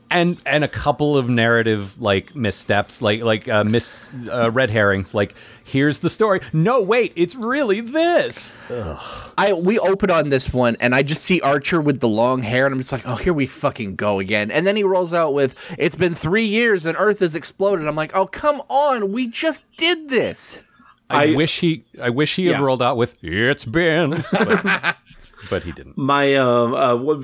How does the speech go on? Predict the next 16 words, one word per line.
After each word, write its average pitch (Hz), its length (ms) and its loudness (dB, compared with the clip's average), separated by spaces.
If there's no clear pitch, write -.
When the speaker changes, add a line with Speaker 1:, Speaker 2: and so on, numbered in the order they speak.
Speaker 3:
my, 135 200 2
my 139 180 0
original 127 680 0
alternate 101 400 -4
title, 98 220 -4
which 98 140 -8
I - 40 -2
decided 113 340 0
not 101 160 -2
to - 40 -10
go 107 160 2
with, 98 240 -2
was 104 320 0
Shitty 120 340 0
Future 117 360 2
Imperfect. 104 640 -2